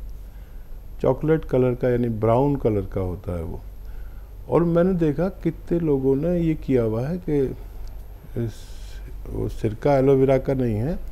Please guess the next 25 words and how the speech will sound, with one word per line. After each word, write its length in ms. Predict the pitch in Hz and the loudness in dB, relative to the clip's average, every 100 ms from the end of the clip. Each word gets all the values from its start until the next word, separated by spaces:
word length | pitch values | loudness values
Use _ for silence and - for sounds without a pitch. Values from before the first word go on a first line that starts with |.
| - - - - - - - - | -10 -12 -12 -10 -10 -12 -12 0
तो 140 | 123 | 2
उन्होंने 400 | 120 120 123 123 | 2 2 2 2
एलोवेरा 580 | 120 110 107 120 123 127 | 2 2 4 4 4 4
डाल 300 | 123 120 113 | 4 2 0
रखा 300 | 110 - 107 | -4 -6 -6
है 80 | 107 | -6
उसमें, 320 | 98 - 107 - - - - - - - - - - - - - - - - - - - | -6 -8 -8 -8 -10 -10 -10 -10 -10 -12 -12 -14 -14 -12 -12 -10 -10 -12 -12 -12 -12 -8
तो 220 | - 107 104 | -4 -2 -2
ब्राउन 460 | 101 107 139 170 | 0 4 6 6
कलर 300 | 160 139 127 | 4 4 4
का 140 | 117 120 | 2 -2
होता 460 | 98 95 110 120 | -2 -4 -4 -4
है। 60 | 165 - - - - - - - | -6 -10 -10 -10 -10 -12 -12 -4
और, 160 | 117 120 | 0 0
अ, 80 | 120 - - - 104 98 - - - | -2 -8 -12 -8 -6 -6 -8 -8 0
कंपनीज 560 | 151 151 - 175 180 - | 0 0 2 2 2 -2
की 80 | 214 | 0
रेपुटेशन 680 | 175 147 147 - 131 - 156 | 2 0 0 2 2 2 0
होती 400 | 127 92 - 95 | 0 -2 -2 -2
है, 140 | 90 - - - | -4 -6 -10 -8
वो 200 | 120 151 | 0 0
अपनी 180 | 151 175 | 2 0
reputation 640 | 147 135 135 135 135 151 | 2 2 0 -4 -2 -2
के 180 | 143 139 | 0 0
लिए 240 | 135 151 | 2 2